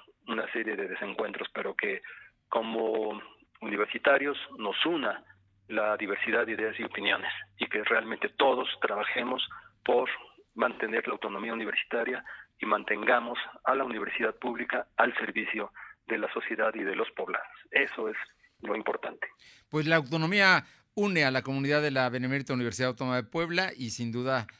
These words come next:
Speaker 2: los poblanos lo reconocemos, lo respetamos y respaldamos precisamente esa forma de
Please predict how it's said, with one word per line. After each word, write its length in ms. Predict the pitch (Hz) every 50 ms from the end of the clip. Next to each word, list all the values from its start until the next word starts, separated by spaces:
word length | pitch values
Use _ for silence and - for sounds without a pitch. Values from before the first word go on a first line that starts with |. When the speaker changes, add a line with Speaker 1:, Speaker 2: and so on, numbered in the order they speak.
| _ _ _
Speaker 2:
los 160 | - 113 -
poblanos 600 | - 117 107 107 120 120 123 123 127 123 - - - -
lo 140 | 117 110
reconocemos, 640 | 101 101 104 - 107 104 95 - 123 127 139 151 147
lo 100 | 131 110
respetamos 580 | 95 87 - - 101 80 - 117 127 135 135 - -
y 100 | 127 113
respaldamos 840 | 110 107 101 - - 110 104 98 123 147 160 151 113 - - - _ - - _ _ -
precisamente 800 | 107 107 95 123 127 127 120 120 120 120 110 - 127 117 - - - - _ _ -
esa 240 | - 120 - 127 107
forma 460 | - 113 113 110 107 113 107 92 - - - _ _ _
de 360 | - 95 95 92 90 85 80